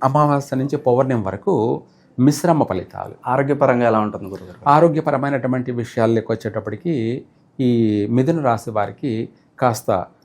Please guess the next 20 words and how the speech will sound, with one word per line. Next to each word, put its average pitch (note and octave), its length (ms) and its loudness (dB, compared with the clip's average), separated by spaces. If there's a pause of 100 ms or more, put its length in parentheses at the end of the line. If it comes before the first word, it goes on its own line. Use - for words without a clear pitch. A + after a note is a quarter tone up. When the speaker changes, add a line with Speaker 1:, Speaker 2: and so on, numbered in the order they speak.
(100)
Speaker 1:
నరాల B2 400 0
యొక్క C3 300 -2
సమస్యలు A2 680 -6
ఉంటాయి. G#2+ 460 -6 (320)
నరాలకు G#2+ 460 -2
సంబంధించినటువంటి, G2+ 1000 -8 (540)
నరాలు D3+ 400 4
అంటే C#3+ 240 2
అన్నిటికీ D3 460 2
సంబంధించి C#3+ 560 0
నరాలే A2+ 440 4 (480)
ప్రధానం. A#2+ 360 2 (760)
వాటి C#3 160 4
వల్ల D#3 180 -2
ఏంటంటే C#3+ 600 -2 (320)
బ్రెయిన్కి B2+ 400 0
సంబంధించి A2 600 -4
కానీ, F#2+ 400 -10 (840)
మ్, G2+ 800 -4 (200)
కాళ్ళు B2+ 280 4